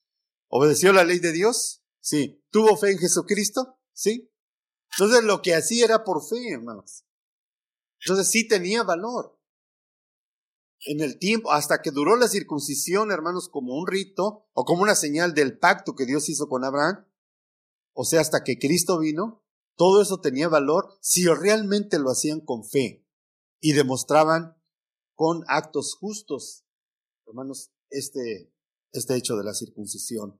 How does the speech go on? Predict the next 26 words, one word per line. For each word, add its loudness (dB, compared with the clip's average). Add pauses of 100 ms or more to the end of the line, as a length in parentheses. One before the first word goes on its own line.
(160)
No -6
solamente -2
para -2
decir, -8
"Miren, -8
soy -2
circuncidado, -2
soy -4
judío", -4 (200)
y -12
ya 0
con -8
eso -8
es -14
todo. -12 (960)
Verso 0
dos 0
dice -6
así -6
de -2
Romanos -8
tres, -6 (400)
y -6
Pablo 4
contesta, -2
"Mucho", -2